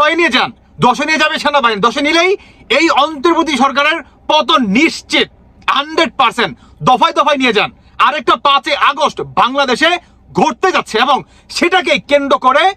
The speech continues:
আপনার সেনাপ্রধান মিস্টার ওয়াকার তিনি ক্ষমতা হাতিয়ে নিবে, এটা আপনারা দেখতে পারবেন। বর্তমান এগুলা বাংলাদেশে তুমুলভাবে মনে করেন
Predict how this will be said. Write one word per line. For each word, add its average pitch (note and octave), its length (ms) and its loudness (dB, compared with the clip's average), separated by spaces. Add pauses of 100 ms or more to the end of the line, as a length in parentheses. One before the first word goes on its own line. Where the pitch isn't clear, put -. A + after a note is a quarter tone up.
(340)
আপনার A#3 300 -4
সেনাপ্রধান D4 420 0
মিস্টার A#3+ 220 0
ওয়াকার C#4 300 0 (100)
তিনি D4+ 140 0 (160)
ক্ষমতা B3+ 320 0 (300)
হাতিয়ে B3+ 300 0
নিবে, D#3+ 160 -2 (400)
এটা A3+ 120 0
আপনারা C4 180 0
দেখতে C#4 220 -2
পারবেন। E3+ 220 -2 (400)
বর্তমান D4 340 0 (260)
এগুলা E4+ 280 2 (480)
বাংলাদেশে C#4 440 -2 (220)
তুমুলভাবে F4+ 500 2 (100)
মনে B3+ 180 0
করেন A3+ 180 2